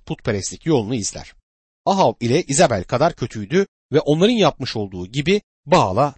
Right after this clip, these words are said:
tapındı. İkinci Tarihler otuz üçüncü bölüm dört ve beşinci ayetlerde Rabbin "Adım sonsuza dek Yaruşilim'de bulunacaktır" dediği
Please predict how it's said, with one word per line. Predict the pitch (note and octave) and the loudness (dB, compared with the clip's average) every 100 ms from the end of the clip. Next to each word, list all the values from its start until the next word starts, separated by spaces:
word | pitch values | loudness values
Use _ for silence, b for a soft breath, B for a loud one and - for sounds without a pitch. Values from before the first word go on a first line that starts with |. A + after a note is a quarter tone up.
| - | -8
tapındı. | A2 F2+ E2+ - _ _ _ | -8 -8 -16 -20 _ _ _
İkinci | B2+ G3+ A3+ | -6 -2 0
Tarihler | A3 D#3+ B2 B2 F3+ | 2 2 2 0 0
otuz | - C3+ C#3+ | -2 -6 -8
üçüncü | C#3 C#3+ C#3 | -8 -8 -4
bölüm | B2 A2 G#2+ | -2 0 2
dört | F#3 C#3+ | 2 2
ve | B2+ | -2
beşinci | A#2 C3 D3+ | -4 -4 0
ayetlerde | C#3+ A#2+ B2+ A#2 B2 F3 - | 2 0 2 0 2 0 0
Rabbin | C3 C#3+ C#3 G3 A3 _ _ _ - | 0 0 2 -2 -2 _ _ _ -2
"Adım | C3+ D#3+ A3+ | 0 2 -2
sonsuza | - C#3 C3+ - F#3+ | -2 -2 -2 2 2
dek | A#2+ - | 2 -2
Yaruşilim'de | A#2 B2+ - F#3+ D3 D#3+ | -2 -2 -2 -2 0 0
bulunacaktır" | B2+ C3+ C#3+ D#3+ - F2+ | 0 0 0 -2 -6 -10
dediği | B2 G2+ A2 D3+ | -8 -6 -4 -4